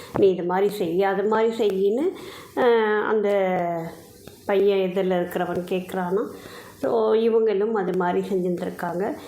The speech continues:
உம், அப்புறம் இப்போ வந்து, "இல்லை, அது என்னோட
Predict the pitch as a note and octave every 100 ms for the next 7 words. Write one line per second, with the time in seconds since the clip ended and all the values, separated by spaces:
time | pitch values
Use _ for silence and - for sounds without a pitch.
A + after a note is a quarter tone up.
0 | - - - - - A#3+ A#3 G#3+ G#3 G3+
1 | G3 G3 G3 - A#3+ A#3+ B3 B3 A#3 A3+
2 | A#3 G#3+ G3+ A3+ B3 A#3 - A#3 A3 G#3+
3 | G#3+ G#3 G#3 G3 G3 G3 G3 F#3+ F#3